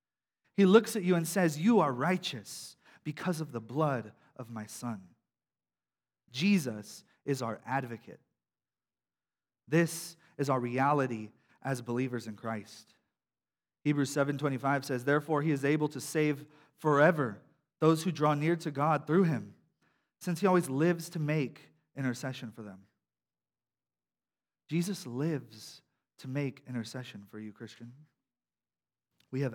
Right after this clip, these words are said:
access and we have an advocate in Jesus, by the blood of Jesus. That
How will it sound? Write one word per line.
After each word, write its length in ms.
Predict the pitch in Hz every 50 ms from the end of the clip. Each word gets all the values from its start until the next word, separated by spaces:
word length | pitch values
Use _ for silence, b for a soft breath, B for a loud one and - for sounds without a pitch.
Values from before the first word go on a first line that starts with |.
| -
access 800 | - 127 147 147 - - - 143 143 143 - - - - - - - _ _ _ _ _ _ _ _ _ _ _ _ _ -
and 100 | 117 120
we 100 | 127 139
have 100 | 135 120
an 120 | 117 113 - -
advocate 600 | 135 143 143 131 123 123 - - 113 104 101 _ _ _ _ _ _ _ _ _ _
in 140 | - 127 120
Jesus, 600 | 107 110 107 98 98 98 98 - - - - - _ _ _ _ _ _ _ _ _ _ _
by 120 | - 131 131
the 80 | 123
blood 220 | 120 117 120 120 117
of 120 | 113 107
Jesus. 320 | 104 104 101 - - - _ - - _ _ _ _ _ _ _ _ _ _ _ _ _ _ _ _ _ _ _ _ _ _ _ _ _ -
That 400 | 123 123 151 165 160 143 - -